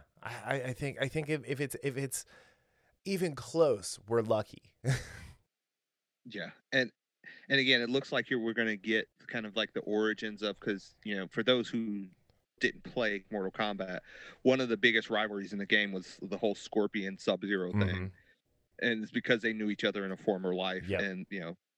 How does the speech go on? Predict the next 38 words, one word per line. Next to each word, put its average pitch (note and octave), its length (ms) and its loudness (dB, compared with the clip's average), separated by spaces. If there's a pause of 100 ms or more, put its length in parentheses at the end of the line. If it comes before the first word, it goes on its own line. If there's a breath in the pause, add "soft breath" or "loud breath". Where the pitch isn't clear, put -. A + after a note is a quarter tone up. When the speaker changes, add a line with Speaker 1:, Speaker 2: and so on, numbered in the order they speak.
Speaker 2:
so A#2 220 4
we, A#2 280 2
it C3 100 2
looks C#3+ 240 4
like C#3+ 160 4
we're C#3 80 2
gonna B2 180 4
get A#2 240 4
a, G#2+ 200 -2 (180)
a G#2+ 60 -8
history B2 420 0
lesson G#2 380 -4
of F#2 140 -10
that, G2+ 300 0 (200)
of G#2 200 -6
how, G#2+ 540 -2 (300)
you A#2 120 -2
know, G#2+ 80 0
their G#2 200 2
clans G#2 560 0
Speaker 1:
Yeah. D#2 240 0 (960 soft breath)
Speaker 2:
And A2 220 0
we, A#2+ 220 0 (140)
we A#2+ 140 -2
got, A2+ 260 4
um, G#2 340 -2 (260)
Hiroyuki A#2+ 500 2
Sanada A2 480 0
is G2 100 -8
playing, G#2 540 -2 (160)
he, A2 160 -2
he's C3 160 4
gonna C#3 160 2
be A#2 120 2
the A2 80 0
one G#2 180 0
that's F#2+ 160 -8
pla-, A2 200 0